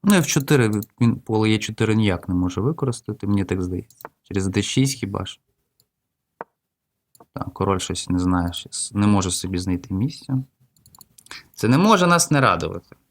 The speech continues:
Так вам скажу. М, не знаю, Ф п'ять.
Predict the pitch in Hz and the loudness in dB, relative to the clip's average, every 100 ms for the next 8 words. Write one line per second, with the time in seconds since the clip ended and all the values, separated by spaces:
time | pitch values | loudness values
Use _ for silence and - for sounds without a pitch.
0 | _ _ _ _ _ _ - - - - | _ _ _ _ _ _ -14 -12 -12 -16
1 | _ _ _ _ _ _ _ _ _ _ | _ _ _ _ _ _ _ _ _ _
2 | _ _ _ _ _ _ _ _ _ _ | _ _ _ _ _ _ _ _ _ _
3 | _ _ _ _ _ _ _ _ _ _ | _ _ _ _ _ _ _ _ _ _
4 | _ _ _ - 95 90 98 95 92 85 | _ _ _ -6 -4 -4 -6 -6 -2 -2
5 | 90 90 _ - 101 104 104 - - | -4 -10 _ -4 2 2 0 -10 -16